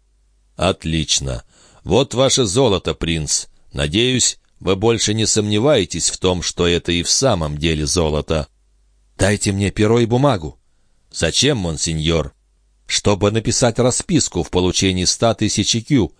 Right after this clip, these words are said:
которые вы столь любезно дали мне в долг». «Полно, монсеньор. Зачем мне ваша расписка?» «Я часто делаю долги, мой дорогой граф, но имейте в виду, я никогда не беру деньги просто так».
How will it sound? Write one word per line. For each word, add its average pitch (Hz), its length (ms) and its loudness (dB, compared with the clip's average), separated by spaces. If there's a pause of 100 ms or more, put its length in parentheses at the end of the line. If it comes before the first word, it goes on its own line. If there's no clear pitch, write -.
(120)
которые 104 460 2
вы 104 160 2
столь 95 320 2
любезно 101 580 0
дали 101 300 2
мне 101 240 -2
в 82 80 -6
долг». 92 440 -2 (580)
«Полно, 107 460 2
монсеньор. 76 800 -2 (160)
Зачем 117 540 0
мне 80 160 -2
ваша 80 320 -2
расписка?» 78 800 -2 (580)
«Я 95 220 2
часто 98 520 0
делаю 90 420 2
долги, 92 440 2
мой 85 220 -2
дорогой 82 440 0
граф, 82 400 -2 (240)
но 90 180 2
имейте 127 480 0
в 131 40 -2
виду, 135 360 2 (260)
я 95 220 2
никогда 131 640 0
не 90 140 -2
беру 90 240 2
деньги 107 440 0
просто - 460 -2
так». - 340 0